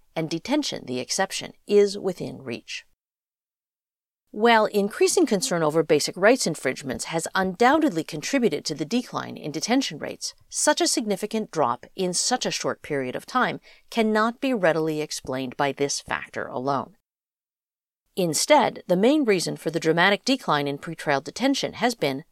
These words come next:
the covid nineteen pandemic. After an early outbreak of covid nineteen was first identified in the central city of Wuhan in early twenty twenty,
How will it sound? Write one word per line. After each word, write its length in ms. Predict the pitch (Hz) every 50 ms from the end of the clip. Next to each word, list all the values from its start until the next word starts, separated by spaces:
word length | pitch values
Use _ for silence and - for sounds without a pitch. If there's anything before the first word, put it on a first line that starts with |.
| -
the 100 | - 147
covid 260 | - - 175 143 147 143
nineteen 420 | 139 123 127 127 - - 123 107
pandemic. 600 | - 127 120 127 131 135 123 120 127 - _ _ _ _ _ _ _ _ _ _ _ _ _ _ _ _ _ _ _ _ _ _ _ _ _ _ _ _ _ _ _ -
After 320 | - 320 359 - - 339 233
an 100 | 190 170
early 240 | 160 160 160 - -
outbreak 380 | 196 220 226 - 180 139 -
of 100 | 156 -
covid 240 | - 185 160 151 143
nineteen 420 | 143 143 139 139 - - 160 147
was 140 | 147 147 156
first 260 | - - 226 220 -
identified 640 | - 165 160 - 196 226 262 - - 127 117 117 -
in 180 | - - 180 175
the 60 | 180
central 400 | - - 233 240 247 - 247 226
city 380 | - - - 196 170 170 165 -
of 140 | - -
Wuhan 580 | - - 147 139 - - - 220 254 233 - -
in 140 | 90 120 151
early 260 | - - 202 208 220
twenty 320 | - - - 139 135 -
twenty, 480 | - - - 208 208 202 - - - -